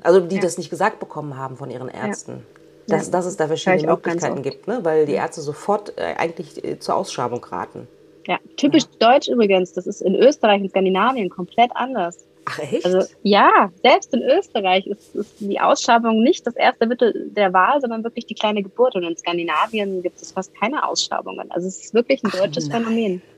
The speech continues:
Speaker 2: Mhm.
Speaker 1: Ist spannend, das wusste ich nicht. Wie
Speaker 2: Ja,
Speaker 1: erklärst
Speaker 2: ist
Speaker 1: du
Speaker 2: ein
Speaker 1: dir das?
Speaker 2: Ich
Speaker 1: Haben die einen
Speaker 2: kann
Speaker 1: anderen
Speaker 2: mir vorstellen,
Speaker 1: Umgang
Speaker 2: dass auch der,
Speaker 1: damit?
Speaker 2: dieser Umgang damit ist, ne? So
Speaker 1: Ja.
Speaker 2: schön alles steril, kein Blut, <laughs> zack,
Speaker 1: Ja.
Speaker 2: in die Klinik und dann hat sich das Ganze erledigt. Das ist ja irgendwie schon sehr,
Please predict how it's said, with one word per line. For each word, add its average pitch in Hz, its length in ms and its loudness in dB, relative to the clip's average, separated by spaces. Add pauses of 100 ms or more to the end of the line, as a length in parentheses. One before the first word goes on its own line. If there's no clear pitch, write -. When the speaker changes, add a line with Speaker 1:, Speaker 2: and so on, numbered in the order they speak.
Speaker 2:
Mhm. 190 520 -2 (1000)
Speaker 1:
Ist - 200 -4
spannend, - 360 -10
das - 180 -6
wusste - 220 -6
ich - 140 -12
nicht. 127 320 -12
Wie 143 60 0
Speaker 2:
Ja, 143 140 2
Speaker 1:
erklärst 147 200 -2
Speaker 2:
ist - 60 -8
Speaker 1:
du 196 60 4
Speaker 2:
ein 165 60 4
Speaker 1:
dir 139 60 2
das? 127 440 -8 (400)
Speaker 2:
Ich - 720 -8
Speaker 1:
Haben 185 140 0
die 190 100 4
einen 247 140 6
Speaker 2:
kann 269 100 4
Speaker 1:
anderen 240 140 4
Speaker 2:
mir 254 60 0
vorstellen, 262 240 4
Speaker 1:
Umgang 247 60 6
Speaker 2:
dass 262 100 2
auch - 80 2
der, - 80 -4
Speaker 1:
damit? 214 140 4
Speaker 2:
dieser - 200 4
Umgang 240 380 6
damit 165 280 -2
ist, - 260 -10
ne? 214 160 2
So 202 80 0
Speaker 1:
Ja. - 20 2
Speaker 2:
schön 226 240 2
alles 196 260 2
steril, 233 500 4
kein 180 220 -2
Blut, 240 480 -2
<laughs> 392 520 -2
zack, 226 200 4
Speaker 1:
Ja. 170 80 2
Speaker 2:
in 196 80 0
die 190 100 4
Klinik 202 440 2
und 175 360 -4
dann 175 160 0
hat 175 120 -4
sich 185 100 -12
das - 140 -6
Ganze 180 260 2
erledigt. 180 480 2
Das 170 140 -6
ist - 160 -20
ja 170 80 4
irgendwie 180 240 0
schon 185 240 0
sehr, 170 320 4